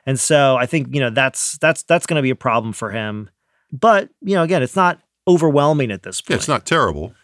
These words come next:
Speaker 1: No,
Speaker 2: but it's
Speaker 1: I'm
Speaker 2: not, just not very good.
Speaker 1: It's just not very good, right?
Speaker 2: Disappointing.
Speaker 1: Disappointing.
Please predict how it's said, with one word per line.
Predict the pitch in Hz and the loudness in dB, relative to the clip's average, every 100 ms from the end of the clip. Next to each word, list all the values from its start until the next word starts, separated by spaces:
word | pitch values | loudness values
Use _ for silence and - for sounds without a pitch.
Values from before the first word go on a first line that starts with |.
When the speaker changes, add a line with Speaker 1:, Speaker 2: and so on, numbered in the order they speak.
| - | -6
Speaker 1:
No, | 254 196 | 0 2
Speaker 2:
but | |
it's | 117 | 0
Speaker 1:
I'm | 113 | -2
Speaker 2:
not, | 95 | -6
just | - 101 | -6 -6
not | 113 92 | -4 -4
very | 90 | -6
good. | 80 95 60 - | -6 -8 -10 -6
Speaker 1:
It's | 147 | 0
just | 170 | 2
not | 175 | 2
very | 160 165 | 2 0
good, | 160 165 87 | 0 0 -2
right? | 104 104 113 | -4 -4 0
Speaker 2:
Disappointing. | 117 113 - 90 76 71 80 _ | -2 -4 -8 -8 -8 -14 -18 _
Speaker 1:
Disappointing. | - - 156 90 82 87 | -14 -12 -14 -18 -20 -20